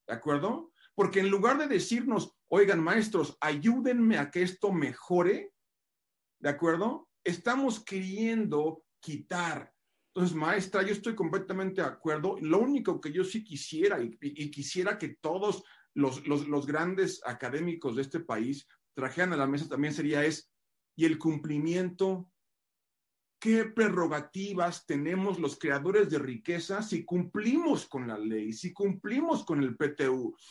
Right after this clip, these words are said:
Porque yo te garantizo, mi querido Luis, que muchos clientes tuyos de Alil, de Patricia y muchos de nosotros dirían, "Señores, yo cumplo, perfecto. No quieren su cuantización, no quieren tercerización, me los traigo, cumplo, pago P T U".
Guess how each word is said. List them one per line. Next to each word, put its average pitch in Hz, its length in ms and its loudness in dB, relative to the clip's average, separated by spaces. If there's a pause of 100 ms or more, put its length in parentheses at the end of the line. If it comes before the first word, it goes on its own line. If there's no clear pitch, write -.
Porque 180 260 -2
yo 220 160 -2
te 262 100 -2
garantizo, 185 540 0
mi 135 140 0
querido 160 240 2
Luis, 185 240 -2
que 170 120 -6
muchos 220 340 -2
clientes 196 440 -4
tuyos 180 360 0
de 139 80 2
Alil, 160 260 0
de 143 80 0
Patricia 151 520 -6
y - 20 -4
muchos 180 360 -4
de 139 80 -2
nosotros 196 320 0 (300)
dirían, 175 420 4 (320)
"Señores, 170 600 0 (160)
yo 208 240 0
cumplo, 180 360 2
perfecto. 143 680 -4 (280)
No 208 240 0
quieren 214 280 0
su 180 100 0
cuantización, 147 440 0
no 202 60 0
quieren 214 400 0
tercerización, 175 800 2
me 156 140 0
los 143 180 -2
traigo, 175 540 0
cumplo, 196 440 0
pago 190 240 4
P 202 140 4
T 175 160 2
U". 160 320 4